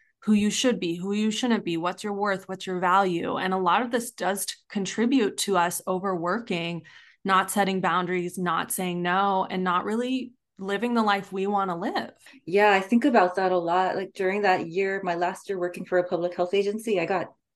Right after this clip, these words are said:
Speaker 2: I left early. I got really sick with an autoimmune diagnosis. And it was a very toxic environment. But what are the tools that I could have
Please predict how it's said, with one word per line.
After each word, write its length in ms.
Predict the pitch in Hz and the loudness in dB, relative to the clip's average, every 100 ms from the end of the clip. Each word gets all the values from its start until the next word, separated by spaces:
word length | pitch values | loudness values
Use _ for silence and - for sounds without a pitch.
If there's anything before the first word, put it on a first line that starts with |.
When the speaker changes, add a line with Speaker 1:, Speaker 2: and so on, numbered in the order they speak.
| - - | -20 -2
Speaker 2:
I 60 | 233 | 6
left 280 | 226 208 175 | 6 6 4
early. 300 | 180 180 160 | 6 6 4
I 80 | 175 | 2
got 160 | 170 | 2
really 200 | 175 147 | 2 0
sick 280 | 147 170 170 | -2 -6 -4
with 100 | 165 | -4
an 80 | 160 | -2
autoimmune 480 | 151 160 156 165 175 | -2 -2 -2 -4 -2
diagnosis. 720 | 160 156 147 151 - - - - - - - | -4 -2 -2 -2 -4 -6 -8 -18 -20 -20 -6
And 320 | 180 170 160 - | -2 -2 -2 2
it 60 | |
was 180 | 185 208 | 4 6
a 80 | 202 | 6
very 220 | 180 208 | 8 8
toxic 400 | 202 180 - 180 | 6 0 -2 -6
environment. 480 | 170 160 175 180 - | -6 0 0 2 0
But 140 | 180 214 | 0 2
what 120 | 277 | 4
are 80 | 247 | 4
the 120 | 196 | 2
tools 400 | - 226 185 175 | 4 4 4 4
that 120 | 170 | 0
I 100 | 170 | -2
could 180 | - 196 | -2 -2
have 160 | 165 | -2